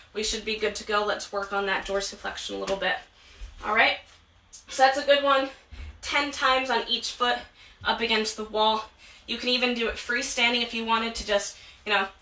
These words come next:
you're about your day, you're standing watching, you know, something in the kitchen, you know,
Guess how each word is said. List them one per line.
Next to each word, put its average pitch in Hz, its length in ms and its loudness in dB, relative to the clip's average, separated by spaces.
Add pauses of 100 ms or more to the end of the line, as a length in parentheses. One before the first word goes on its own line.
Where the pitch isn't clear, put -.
(140)
you're 226 160 4
about 214 240 8
your 214 140 0
day, 214 220 2
you're 214 80 2
standing 208 360 -4
watching, 202 500 0 (380)
you 339 60 -14
know, 415 180 -8
something 262 360 2
in 233 80 0
the 240 60 -4
kitchen, 240 380 -4 (360)
you 240 60 0
know, 226 120 4